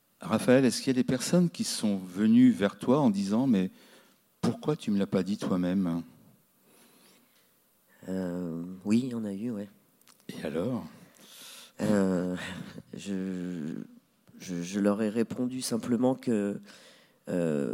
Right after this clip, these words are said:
Speaker 2: dans un premier temps, et pendant de nombreuses années, je n'en ai parlé à personne, euh, que c'était pas quelque chose de facile pour moi d'en parler, euh, et qu'après, quand j'ai commencé à en parler,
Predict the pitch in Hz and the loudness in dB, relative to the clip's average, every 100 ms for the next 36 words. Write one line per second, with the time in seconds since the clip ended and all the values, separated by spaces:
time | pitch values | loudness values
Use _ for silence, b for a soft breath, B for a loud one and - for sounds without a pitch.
0 | 50 - 85 110 110 - 117 120 113 127 | -6 -6 0 0 0 -2 0 2 2 2
1 | 120 101 92 - 107 110 107 107 123 123 | 2 2 -2 -2 -4 -4 -2 2 4 4
2 | 127 117 117 113 120 120 117 92 92 92 | 4 4 4 4 2 0 0 0 2 2
3 | 104 110 98 87 95 - 104 120 - - | 0 2 2 2 -2 0 4 4 2 -10
4 | _ b b b b b b - 87 73 | _ b b b b b b -2 0 0
5 | 69 - - - - - 98 107 - 98 | -2 -4 -10 -10 -10 -2 -2 -2 -6 -8
6 | 101 98 107 104 95 104 95 110 110 - | -10 -8 -8 -6 -6 -4 -4 -4 -4 -4
7 | 95 98 98 - 101 101 120 - B B | -4 -2 -2 -2 -4 -2 -6 -8 B B
8 | B B B B - 78 64 58 - - | B B B B -10 -8 -6 -6 -10 -8
9 | 90 90 92 - 117 120 107 104 101 98 | -8 -4 -6 -4 -4 -4 -4 -2 -4 -4
10 | 101 92 92 82 78 64 - - _ - | -2 0 0 -2 -4 -6 -12 -20 _ -4
11 | 120 123 117 - 131 117 101 104 107 113 | -2 -2 -2 0 2 4 2 0 0 0
12 | 131 160 | 0 -2